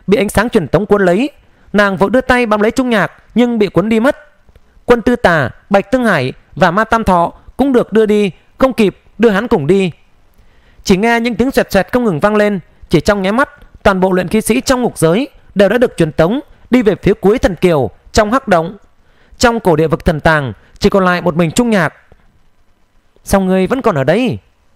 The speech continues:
Thần hậu nương nương đứng bên cạnh hắn tò mò hỏi.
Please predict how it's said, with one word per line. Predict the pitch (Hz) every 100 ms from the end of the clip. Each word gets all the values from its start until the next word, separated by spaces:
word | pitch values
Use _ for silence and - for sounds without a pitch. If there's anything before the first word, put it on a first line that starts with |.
| _ _ _ _ _ _ _ _ _ -
Thần | 202
hậu | 196
nương | 202 247
nương | 247 240
đứng | 208
bên | 254
cạnh | 233 160
hắn | 156 208 277 _
tò | 185
mò | 180 165
hỏi. | 160 123